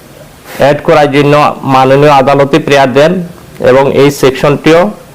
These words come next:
অ্যাড হয়। পরবর্তী সময়ে অর্থাৎ আজকে ওয়ান জিরো ফাইভ বিএনএস এর ধারায় আ-, আরেকটি পিটিশন করেন ওনারা, অর্থাৎ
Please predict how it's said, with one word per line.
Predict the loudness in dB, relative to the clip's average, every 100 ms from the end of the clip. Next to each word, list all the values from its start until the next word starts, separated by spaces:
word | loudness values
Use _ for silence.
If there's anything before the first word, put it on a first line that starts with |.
| -20 -8
অ্যাড | 0 0 0
হয়। | -6 -12 -12 -20 -8
পরবর্তী | -2 0 0 0
সময়ে | -2 0 0 2
অর্থাৎ | 0 0 0 0 -4 -2
আজকে | -4 -4 -2 0 0 -6 -20 -20 -20 -20 -12
ওয়ান | -4 0 2 2
জিরো | 2 0
ফাইভ | 0 0 -2 -10 -20 -20 -20 -20 -20 -20 -10
বিএনএস | -2 2 2 2 0
এর | 0
ধারায় | 0 0 2 0 -2
আ-, | -4 -6 -6
আরেকটি | 0 0 0 -4
পিটিশন | -2 -2 -2 -2 0
করেন | 2 2 0
ওনারা, | 0 0 0 -4 -20 -20 -20 -20 -20 -20 -20 -20 -20 -14
অর্থাৎ | -4 -4 0 -2 -4